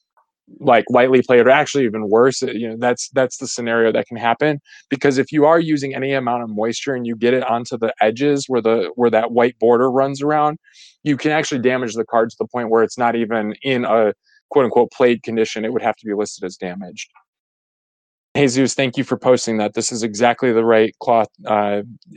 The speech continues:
just posted a link on Amazon. You can, it looks like you can get a six pack of these for ten dollars, the Koala Cloth microfi-, excuse me, microfiber cleaning cloth.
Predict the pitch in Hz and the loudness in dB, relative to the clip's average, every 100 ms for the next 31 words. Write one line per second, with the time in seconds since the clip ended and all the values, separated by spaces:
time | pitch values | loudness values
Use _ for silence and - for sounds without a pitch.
0 | - 120 120 117 120 107 117 110 110 110 | -20 -10 -8 -4 -2 0 2 2 2 -2
1 | 113 113 117 120 120 107 - 110 120 123 | -2 -2 -2 -2 -2 -4 -6 -2 0 2
2 | 131 120 117 113 113 110 107 104 107 98 | 0 0 -4 -4 0 4 6 6 2 -2
3 | _ _ _ - 143 - 143 127 123 117 | _ _ _ -4 -4 -2 -2 0 -2 -4
4 | 110 - - 120 113 107 107 104 - 101 | -6 -10 -8 -6 -4 0 0 0 -4 -6
5 | 113 107 107 - 107 104 - 107 110 - | -2 0 -2 -2 -4 -4 -4 -6 -6 -8
6 | 92 - _ _ _ _ _ - - 117 | -10 -12 _ _ _ _ _ -10 -6 -4
7 | 101 104 104 107 - 107 101 98 - 113 | -2 -4 -2 -4 -4 -4 -2 -2 -4 -6
8 | 107 95 - 98 107 | -6 -8 -10 -10 -10